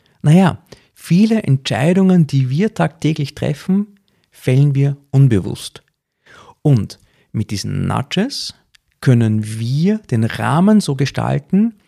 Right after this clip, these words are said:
dass diese unbewussten Entscheidungen eher in eine produktivere Richtung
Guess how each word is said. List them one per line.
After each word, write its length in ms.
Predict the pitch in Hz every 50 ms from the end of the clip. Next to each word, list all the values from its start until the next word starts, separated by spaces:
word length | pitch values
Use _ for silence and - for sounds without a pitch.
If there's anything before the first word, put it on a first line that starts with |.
| _ _ _ _ _
dass 160 | - 123 - -
diese 220 | 120 110 117 117 - _
unbewussten 720 | - 156 175 185 175 170 147 127 127 127 - - - 113
Entscheidungen 680 | 107 - - 113 117 123 127 147 156 165 170 175 175 - - _ _ _ - - _ _ _ _ _ _
eher 540 | - 127 135 160 175 165 165 175 175 170 -
in 100 | - 139
eine 160 | 135 135 139
produktivere 720 | 135 135 - 127 123 117 - - 147 135 147 139 131 131 120
Richtung 420 | 120 117 - - - 123 123 120